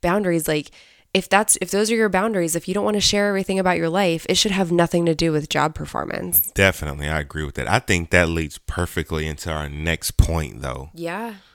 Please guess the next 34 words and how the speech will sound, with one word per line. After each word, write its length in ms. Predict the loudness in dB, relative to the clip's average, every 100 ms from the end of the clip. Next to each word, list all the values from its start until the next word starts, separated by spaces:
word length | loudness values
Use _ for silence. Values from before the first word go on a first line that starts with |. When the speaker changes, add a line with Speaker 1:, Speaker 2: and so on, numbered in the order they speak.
| _ -4
Speaker 2:
Um, 640 | 2 4 4 0 -4 -16 _ _ _ _ _ -10
you 120 | 2
gotta 200 | 2 2
let 260 | 2 2 2
them 180 | 0
know 240 | 2 0 -4 _ _ -14
early 800 | -8 -4 0 2 4 4 4 4 4
in 160 | 2
the 80 | 2
game 380 | 2 4 4 2
what 140 | 0
Speaker 1:
Yeah. 160 | 2 2
Speaker 2:
those 100 | 2
boundaries 640 | 2 2 2 2 0 2
are 380 | 2 2 2 -2 -6
and 140 | -8
how 200 | 2 2
those 240 | 4 0 0
boundaries 520 | 0 0 -2 -4 -4
are 120 | -4
set 360 | -4 -2 0 0
up. 260 | -4 -8 _ _ _ _ _ _ _
Um, 280 | -4 -2 -2
and 160 | -2 -2
I 100 | -2
think 360 | 0 -2 0
that 280 | -4 -4 -2
that 180 | -2 0
can 180 | -4 2
definitely 460 | 2 2 -4 -4
help 300 | 0 -2 -2
with 160 | -6 2
that 200 | 2 2
situation, 840 | -4 -4 -2 2 4 4 0 -4